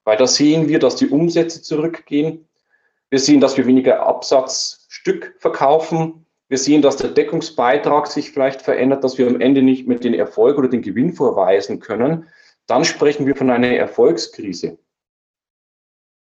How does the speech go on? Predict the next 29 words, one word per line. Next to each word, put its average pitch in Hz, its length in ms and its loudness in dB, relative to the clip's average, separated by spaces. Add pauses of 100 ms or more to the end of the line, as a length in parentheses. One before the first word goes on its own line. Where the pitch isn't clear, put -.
(100)
Dann 135 180 2
ist 165 100 0
es 139 180 -4
gelb. 120 440 2
Das 107 200 -4
heißt, 127 300 -2
wir 135 140 2
haben 139 240 2
noch 135 240 0
einen 117 280 0
mittleren 131 560 2
Handlungsspielraum 160 1000 0
und 143 120 -2
wir 131 140 2
haben 139 240 2
auch - 260 2
noch 127 200 -4
mittelmäßig 135 680 -2
Zeit 110 420 0
zu - 240 -8
reagieren. 123 680 -2 (1700)
Mein 123 280 0
Vorschlag 170 500 2
ist - 180 -2
immer, 143 200 4
noch 120 320 2
einen 170 100 0
Schritt 147 320 -2
zurückzugehen, 143 1000 -4